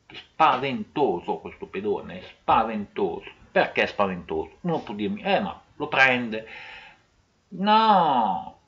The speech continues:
se prende, prendete col torrone per Nigotti e poi se prende, prendete con scacco l'altro torrone per Nigotti, recuperate il pezzo ed è game over.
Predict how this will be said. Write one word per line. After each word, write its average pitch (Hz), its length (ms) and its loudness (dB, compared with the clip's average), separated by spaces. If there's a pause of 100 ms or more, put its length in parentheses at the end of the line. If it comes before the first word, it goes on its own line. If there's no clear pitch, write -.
(120)
se 139 160 -6
prende, 170 500 2
prendete 139 520 -4
col 135 240 -4
torrone 139 360 0
per 135 180 0
Nigotti 131 680 2
e 117 60 -2
poi 135 140 0
se 131 160 -6
prende, 127 400 0
prendete 123 400 -6
con 127 180 -6
scacco - 540 -2
l'altro 127 380 0
torrone 123 360 -2
per 120 160 -6
Nigotti, 123 500 2
recuperate 123 540 -4
il 135 80 -4
pezzo - 680 -2 (840)
ed 110 180 -4
è 110 140 -4
game 120 380 2
over. 95 440 -6